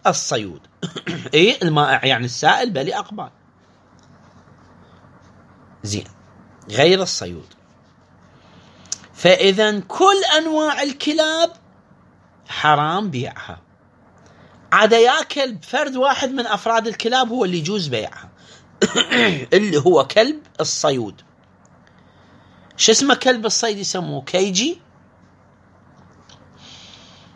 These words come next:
كيجي. <clears throat> وهكذا. هو احنا راح نجاوب، غير جايين هنا إلى فريد نسولف لكم.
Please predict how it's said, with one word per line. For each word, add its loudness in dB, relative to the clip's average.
كيجي. 2
<clears throat> -4
وهكذا. -2
هو 6
احنا 4
راح 4
نجاوب، 4
غير -4
جايين -2
هنا -8
إلى -4
فريد -12
نسولف -10
لكم. -20